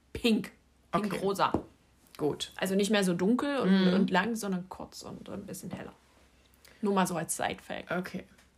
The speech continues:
Speaker 2: Ja, Käthe hatte,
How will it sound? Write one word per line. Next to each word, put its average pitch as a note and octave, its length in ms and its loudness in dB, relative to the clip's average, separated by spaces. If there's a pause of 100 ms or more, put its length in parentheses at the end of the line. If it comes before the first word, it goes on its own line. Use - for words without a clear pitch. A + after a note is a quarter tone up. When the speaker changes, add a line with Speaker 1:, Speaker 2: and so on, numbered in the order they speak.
(500)
Speaker 2:
Ja, F#3 480 8
Käthe F3+ 600 4 (160)
hatte, D#3+ 480 0